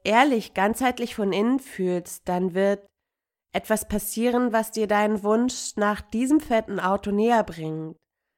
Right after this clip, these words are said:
Beispielsweise, dass dein Nachbar dich anspricht, auf eine Probefahrt einlädt oder dir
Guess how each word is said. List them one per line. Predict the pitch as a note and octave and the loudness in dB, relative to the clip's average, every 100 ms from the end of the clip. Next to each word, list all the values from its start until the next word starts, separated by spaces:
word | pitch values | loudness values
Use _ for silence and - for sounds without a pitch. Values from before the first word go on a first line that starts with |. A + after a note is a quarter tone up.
| _ _ | _ _
Beispielsweise, | F#3+ G#3 - A#3 - G#3 G3 F3+ F#3 | 2 2 2 -4 -2 2 2 0 -2
dass | F#3 | -4
dein | - F#3 | 0 0
Nachbar | F#3+ G3+ - G3 | 0 -2 -2 -4
dich | G3 G3 | -4 -4
anspricht, | A3 C4+ - - F3 D#3+ - _ _ _ _ _ _ _ _ | -2 -2 -4 -8 -8 -8 -12 _ _ _ _ _ _ _ _
auf | E3 | -8
eine | - F3 | -2 0
Probefahrt | F#3 - A#3 C4 B3 G#3+ - | 0 2 2 2 2 2 0
einlädt | F3 F3 E3+ E3+ E3+ E3+ - | -2 0 0 -2 -2 -4 -4
oder | E3+ E3 E3 E3 E3+ E3+ _ _ _ _ _ _ _ _ - | -2 0 -2 -2 -6 -12 _ _ _ _ _ _ _ _ -8
dir | F#3 F3 E3+ E3 D#3+ D#3+ - | -2 2 2 2 -2 -4 -10